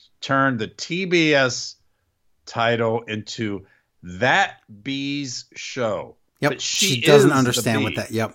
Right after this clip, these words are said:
Speaker 2: it's really,
Speaker 1: So it
Speaker 2: nope.
Speaker 1: would be this Bee's show.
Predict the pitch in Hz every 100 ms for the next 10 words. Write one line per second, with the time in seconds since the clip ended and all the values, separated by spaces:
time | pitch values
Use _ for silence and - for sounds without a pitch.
0 | - 107 104 - 127 - _ 101 101 95
1 | 98 - - 143 135 131 127 117 127 117
2 | 101 151 214 - 107 95 104 98 85 101
3 | - - - 90 71